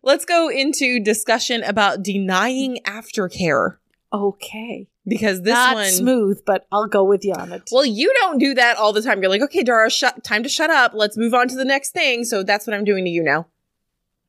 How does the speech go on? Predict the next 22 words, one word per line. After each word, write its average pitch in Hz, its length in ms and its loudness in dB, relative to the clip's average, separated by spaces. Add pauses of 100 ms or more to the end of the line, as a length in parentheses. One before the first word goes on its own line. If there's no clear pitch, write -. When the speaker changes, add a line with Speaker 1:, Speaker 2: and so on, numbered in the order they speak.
(140)
Speaker 2:
Continue. 254 520 -14 (120)
Speaker 1:
Okay. 202 240 -6 (180)
Speaker 2:
Mm-hmm. 415 400 -18
Speaker 1:
Mm-hmm. 262 520 -12
Speaker 2:
Mm-hmm. 302 40 -16 (680)
Speaker 1:
Discussion 320 760 -2
about 247 340 -2
denying 208 640 0
after-, 190 280 -6
oh 214 80 0
my 214 100 -4
God, 175 200 -2
she's 208 180 -6
crying. 170 380 -2
Drink. 180 400 -4 (1300)
You 302 160 0
are 269 120 4
wiping 240 400 -2
tears. 196 500 -2 (280)
Speaker 2:
Yes, 330 260 -2
allergies. 220 680 -2
Speaker 1:
Uh-huh. 196 360 0